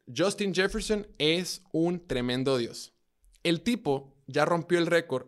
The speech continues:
para más yardas en un receptor durante sus primeras tres temporadas. Ya lo rompió, y eso que vamos a la mitad de su tercera temporada.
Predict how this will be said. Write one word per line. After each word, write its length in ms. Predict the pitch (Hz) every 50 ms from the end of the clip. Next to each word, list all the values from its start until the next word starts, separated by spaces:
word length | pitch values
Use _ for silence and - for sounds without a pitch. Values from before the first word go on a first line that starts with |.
| - -
para 180 | - 131 127 127
más 260 | 135 147 160 151 135
yardas 600 | 123 156 160 170 185 190 208 208 208 - - _ _ _ _ _ _ _ _ _ _ _ _ _ _ _ _ _ _ -
en 120 | 120 123
un 60 | 131
receptor 600 | 139 160 - - 113 - - 151 190 226 - - - _ _ _ _ _ _ _ _ _
durante 320 | - 135 147 147 143 139 143
sus 100 | 127 117
primeras 280 | 127 123 139 147 147
tres 200 | 147 156 147 143
temporadas. 720 | 147 165 156 139 123 127 123 120 117 107 - - - - _ _ _ _ _ _ _ _ _ _ _ _ _ -
Ya 120 | 123 151
lo 80 | 196 233
rompió, 400 | 214 160 135 135 165 170 151 -
y 60 | 127 139
eso 160 | 147 202 -
que 80 | 156
vamos 180 | 143 147 185 175
a 40 | 180
la 80 | 160
mitad 460 | 135 127 117 - - 170 208 202 - -
de 120 | 165 180
su 140 | 160 - 160
tercera 320 | 139 147 120 - 147 151 147
temporada. 440 | 156 143 - 127 123 123 117 113